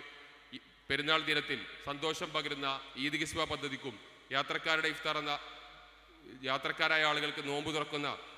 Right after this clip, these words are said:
മഹത്തായ പദ്ധതിക്കും ഈ ഒരു സമ്മേളനത്തിൻ്റെ ഭാഗമായി നമുക്ക് സംഘടിപ്പിക്കാൻ സാധിച്ചു. ശേഷം റമദാനിന് ശേഷം ധർമ്മ സമര സംഗമങ്ങളുടെ കാലമായിരുന്നു. ഓരോ കവലകളിലും വിസ്ഡം സ്റ്റുഡൻസിൻ്റെ പ്രവർത്തകരുടെ നേതൃത്വത്തിൽ വിപുലമായ പ്രോഗ്രാമുകളാണ് ഈ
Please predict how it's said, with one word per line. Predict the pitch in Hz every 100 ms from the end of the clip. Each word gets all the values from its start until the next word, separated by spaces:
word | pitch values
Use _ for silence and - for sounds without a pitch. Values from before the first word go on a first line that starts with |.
| -
മഹത്തായ | 135 165 165 160 151
പദ്ധതിക്കും | 147 151 139 143 135
ഈ | 143
ഒരു | 151
സമ്മേളനത്തിൻ്റെ | 139 147 147 147 147
ഭാഗമായി | 139 139 135 135 135 - - - 131
നമുക്ക് | 135 135
സംഘടിപ്പിക്കാൻ | 147 139 127 131 135
സാധിച്ചു. | 131 120 110 101 - - -
ശേഷം | 143 139 156 151 - - - - - - -
റമദാനിന് | 147 156 165 170 180
ശേഷം | 156 160 120 110
ധർമ്മ | 143 151 160 - 135
സമര | - 156 170 180
സംഗമങ്ങളുടെ | 160 156 156 151 151 147
കാലമായിരുന്നു. | 139 139 131 117 101 92 - - - - - - - - _ -
ഓരോ | 139 175 180
കവലകളിലും | 175 156 156 156 151 123 151
വിസ്ഡം | 139 135 160
സ്റ്റുഡൻസിൻ്റെ | 143 147 147 147 151
പ്രവർത്തകരുടെ | 151 147 143 147 147 143
നേതൃത്വത്തിൽ | 143 143 147 139 113 - - - - - - - - 131
വിപുലമായ | 139 175 175 180 175
പ്രോഗ്രാമുകളാണ് | 160 165 156 156 156 147 143 143
ഈ | 139